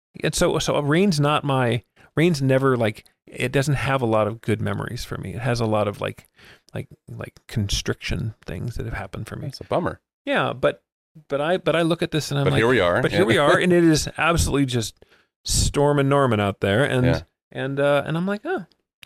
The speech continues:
Speaker 1: we need that in perfect timing." And of course it is.
Speaker 2: Yeah.
Speaker 1: So, but I, but I, I mean, I don't mean to,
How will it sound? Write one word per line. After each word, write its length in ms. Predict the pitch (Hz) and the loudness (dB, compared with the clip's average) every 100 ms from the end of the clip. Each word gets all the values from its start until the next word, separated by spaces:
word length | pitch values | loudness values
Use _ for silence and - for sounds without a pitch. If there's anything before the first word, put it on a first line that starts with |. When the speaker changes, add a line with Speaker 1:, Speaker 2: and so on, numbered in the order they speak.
| _ _ | _ _
Speaker 1:
we 180 | 143 143 | -4 0
need 180 | 135 110 | 0 -2
that 200 | - - - - | -6 -10 -12 -6
in 180 | 127 - - | -6 -6 -10
perfect 300 | 160 147 - | -8 -8 -6
timing." 360 | 107 101 120 - _ _ _ _ _ _ _ _ _ - - | -6 -6 -10 -14 _ _ _ _ _ _ _ _ _ -20 -12
And 220 | 117 110 | -6 -4
of 100 | - | -4
course 220 | - 135 110 | -2 -2 -2
it 80 | - | -10
is. 240 | 120 - _ - | -12 -14 _ -14
Speaker 2:
Yeah. 220 | 98 87 98 | -8 -8 -10
Speaker 1:
So, 220 | - 120 120 - - - - | -10 -10 -10 -14 -18 -18 -4
but 120 | 170 | -2
I, 100 | 170 | 0
but 140 | 160 - | 0 0
I, 180 | 185 160 | 0 0
I 100 | 185 | 2
mean, 120 | 180 | 2
I 80 | 165 | 2
don't 160 | 160 | 2
mean 140 | 147 127 | 2 2
to, 180 | 113 | 2